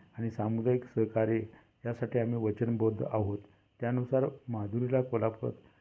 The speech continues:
आणण्यासाठी मठ आणि महाराष्ट्र सरकार यांनी माननीय सर्वोच्च न्यायालयासमोर केलेल्या कायदेशीर अर्जास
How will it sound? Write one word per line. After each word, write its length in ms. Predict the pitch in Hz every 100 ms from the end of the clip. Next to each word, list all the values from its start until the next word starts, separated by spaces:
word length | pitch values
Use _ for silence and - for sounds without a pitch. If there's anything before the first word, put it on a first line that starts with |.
| _ -
आणण्यासाठी 720 | 120 143 156 110 92 95 95 _ -
मठ 280 | 107 135 139
आणि 340 | - 117 117 120 - _
महाराष्ट्र 420 | 107 107 131 131 123
सरकार 300 | 104 110 104 - _ _ _ -
यांनी 420 | 110 113 117 113 -
माननीय 480 | 113 107 107 110
सर्वोच्च 360 | 107 110 117 113
न्यायालयासमोर 680 | 110 110 110 110 110 107 110
केलेल्या 400 | - 104 104 110
कायदेशीर 520 | 104 104 127 143 131
अर्जास 600 | 107 104 104 110 117